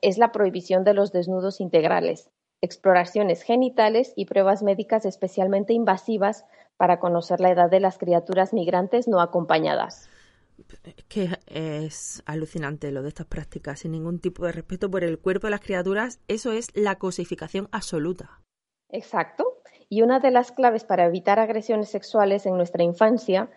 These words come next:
Speaker 1: es enseñarles a respetar su cuerpo y el del resto de personas.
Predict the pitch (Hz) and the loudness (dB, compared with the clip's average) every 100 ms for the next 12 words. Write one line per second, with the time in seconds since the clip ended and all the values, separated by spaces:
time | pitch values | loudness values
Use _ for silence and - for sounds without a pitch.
0 | - - - 190 214 220 196 185 202 240 | -20 -2 2 4 4 4 4 6 4 4
1 | 220 180 180 - 170 170 - 170 165 160 | 0 -2 -2 -2 0 0 -2 0 2 2
2 | - - _ _ - 220 269 - 196 180 | -4 -6 _ _ -4 -4 0 2 4 4
3 | 165 165 156 165 160 160 - 320 208 160 | 2 2 0 0 0 0 2 2 2 -2